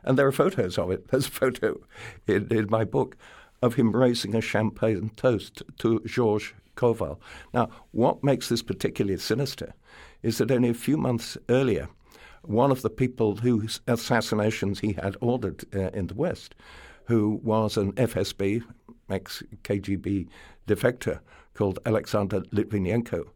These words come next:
was poisoned in s-, central London by polonium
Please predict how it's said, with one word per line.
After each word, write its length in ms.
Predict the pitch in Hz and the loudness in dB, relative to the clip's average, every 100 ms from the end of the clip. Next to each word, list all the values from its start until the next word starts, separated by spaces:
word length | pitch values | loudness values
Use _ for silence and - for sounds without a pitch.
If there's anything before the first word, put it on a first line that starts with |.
| - - - - | -20 -20 -20 -4
was 220 | 113 110 | -2 -2
poisoned 760 | - - 135 123 117 104 98 - | -2 2 4 4 2 0 -2 -4
in 180 | 120 101 | -2 -2
s-, 160 | 98 - | -2 -6
central 440 | - 113 113 - 95 | -2 0 0 -2 -2
London 420 | 92 101 87 85 - - - _ _ _ | -2 -2 -4 -10 -14 -20 -20 _ _ _
by 140 | 98 | -2
polonium 720 | 92 - 98 92 92 92 90 | -2 0 2 2 2 0 -2